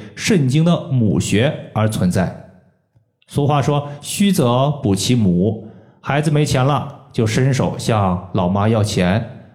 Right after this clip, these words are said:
肾亏了，复溜穴就相当于是肾的老妈一样，它具有一个滋阴补肾的功效。从字面的意思上来看，复溜穴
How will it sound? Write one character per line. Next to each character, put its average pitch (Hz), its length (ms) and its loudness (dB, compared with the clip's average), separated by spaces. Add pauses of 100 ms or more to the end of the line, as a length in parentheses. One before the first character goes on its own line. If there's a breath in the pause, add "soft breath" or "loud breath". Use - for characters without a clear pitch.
(140)
肾 185 260 2
亏 190 220 4
了， 165 260 0
复 143 200 -2
溜 135 160 2
穴 92 160 2
就 107 120 2
相 117 280 0
当 110 180 2
于 98 80 2
是 104 60 2
肾 131 240 0
的 120 80 2
老 85 200 0
妈 117 240 0
一 110 120 0
样， 87 200 0 (280 loud breath)
它 123 100 0
具 117 160 0
有 104 140 4
一 92 100 2
个 104 240 -4 (160 loud breath)
滋 151 220 0
阴 165 180 4
补 113 180 0
肾 175 300 2
的 98 80 2
功 92 220 0
效。 - 340 -4 (960)
从 180 220 4
字 220 160 2
面 190 120 4
的 160 120 4
意 202 160 4
思 135 100 2
上 117 160 2
来 101 140 2
看， 110 500 -2
复 - 260 0
溜 214 200 4
穴 90 260 2